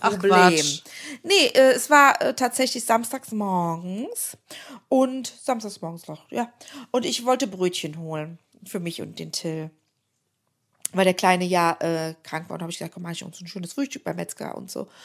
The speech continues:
Speaker 2: Und dann gehe ich in die Bäckerei und ich stehe da und sehe schon von hinten, aha, das ist der eine, den ich meine, der mich ganz nett findet.
Speaker 1: <laughs>
Speaker 2: Ich denk, „Komm, lass ihn mal.“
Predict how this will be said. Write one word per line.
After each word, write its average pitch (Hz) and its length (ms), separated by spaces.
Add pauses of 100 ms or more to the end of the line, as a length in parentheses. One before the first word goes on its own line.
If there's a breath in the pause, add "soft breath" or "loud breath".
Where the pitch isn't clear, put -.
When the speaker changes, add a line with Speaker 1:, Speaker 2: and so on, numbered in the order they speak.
(500 loud breath)
Speaker 2:
Und 277 140
dann 269 180
gehe 277 100
ich 262 80
in 254 60
die 233 80
Bäckerei 220 480
und 254 160
ich 233 140
stehe 302 520
da 165 440 (500 loud breath)
und 214 240
sehe 202 800
schon 185 680
von 208 220
hinten, 262 680 (380 loud breath)
aha, 240 460
das 190 180
ist - 200
der - 140
eine, 208 460
den 240 160
ich 185 180
meine, 175 560
der 190 140
mich 170 140
ganz 156 240
nett 160 180
findet. 202 680
Speaker 1:
<laughs> 220 680
Speaker 2:
Ich 339 100
denk, 453 160
„Komm, 415 200
lass 269 360
ihn 226 120
mal.“ 147 540